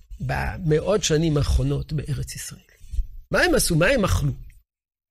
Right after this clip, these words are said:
חלק גדול מן היהודים לא היו חקלאים.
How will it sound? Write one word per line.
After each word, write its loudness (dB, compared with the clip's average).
חלק 2
גדול 4
מן 4
היהודים 4
לא 2
היו 2
חקלאים. 0